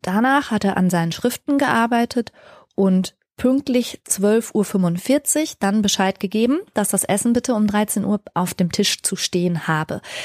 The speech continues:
Zum Essen hat er sich jeweils Gäste eingeladen, also ganz ungesellig war er immerhin nicht. Aber zu dem Essen hat er sehr exakte Diätvorschriften auch gehabt und eben seinen, <laughs> seinen speziellen Senf gegessen.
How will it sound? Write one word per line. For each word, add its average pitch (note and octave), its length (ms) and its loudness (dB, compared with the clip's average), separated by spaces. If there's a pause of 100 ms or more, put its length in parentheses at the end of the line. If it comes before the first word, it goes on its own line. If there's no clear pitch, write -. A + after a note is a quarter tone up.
(420)
Zum F4+ 240 2
Essen A#3+ 320 2
hat G3 100 2
er F#3 80 2
sich F3 140 -2
jeweils D#3+ 400 0
Gäste - 360 0
eingeladen, B3+ 640 2
also G3 200 0
ganz F#3+ 260 2
ungesellig G#3+ 720 2
war F#3 200 0
er - 80 -4
immerhin D#3+ 440 -2 (160)
nicht. F#3 460 -2 (500)
Aber F#3 360 2 (180)
zu C#4 240 2
dem B3 180 2
Essen G3 400 0
hat F#3+ 160 -2
er F3+ 240 -2
sehr F#3+ 260 2
exakte - 440 -4
Diätvorschriften E3 880 -2
auch C#3+ 200 -6
gehabt D3+ 540 -4 (260)
und F3+ 200 0
eben F3 220 0
seinen, D#3+ 480 0 (180)
<laughs> - 160 -20
seinen F#3 300 4
speziellen D#3+ 640 0 (180)
Senf D#3 540 -2 (140)
gegessen. D3+ 520 0